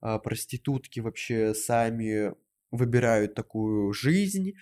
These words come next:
они получают от этого удовольствие, также там с, с наркоманами, что они всё делают это специально, что у них вообще есть возможность перестать эт-, этим всем заниматься, но они не хотят просто.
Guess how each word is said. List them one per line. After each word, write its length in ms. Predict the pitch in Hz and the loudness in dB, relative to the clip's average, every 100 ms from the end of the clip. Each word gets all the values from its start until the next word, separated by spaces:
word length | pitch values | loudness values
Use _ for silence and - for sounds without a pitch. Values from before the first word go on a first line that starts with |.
| - 131 | -18 -10
они 200 | - 110 | -4 -2
получают 560 | 104 107 110 - 110 101 | -2 -2 -2 2 2 2
от 120 | 101 - | -4 -8
этого 200 | 101 98 | -4 -2
удовольствие, 880 | 98 101 123 165 196 190 - 147 131 | -2 -2 2 4 4 2 -2 -2 0
также 360 | 104 92 104 | 0 -2 -6
там 120 | - 90 | -14 -14
с, 120 | - | -14
с 160 | - - | -12 -4
наркоманами, 800 | 120 101 98 92 120 185 180 156 | -4 -2 -4 -2 2 2 2 -2
что 200 | 139 - | -4 -4
они 140 | 110 104 | -6 -4
всё 200 | - 107 | -6 -6
делают 300 | 107 104 101 | -2 0 -2
это 100 | - | -6
специально, 880 | - - - - 139 180 190 185 175 - - | -12 -10 -4 2 4 6 4 2 0 -4 -16
что 180 | - 120 | -4 -2
у 20 | |
них 200 | 117 113 | -2 0
вообще 240 | 107 - | -2 0
есть 180 | 107 107 | -2 -2
возможность 680 | 101 110 113 113 113 104 - | -6 -4 -2 -2 -2 -6 -6
перестать 460 | 107 113 - 107 104 | -4 -4 0 -2 -2
эт-, 100 | - | -4
этим 260 | 110 - 104 | -4 -4 -6
всем 260 | - 110 | -4 -4
заниматься, 760 | 104 95 101 165 208 - 160 151 - 151 - | -4 -4 2 2 2 0 -2 -2 -8 -18 -4
но 120 | 113 | -2
они 240 | 120 160 | 0 0
не 420 | 165 113 127 143 - | 0 0 2 0 0
хотят 560 | - 143 - 101 85 - | 0 2 2 -2 -2 -8
просто. 440 | 90 - - - | -8 -6 -8 -10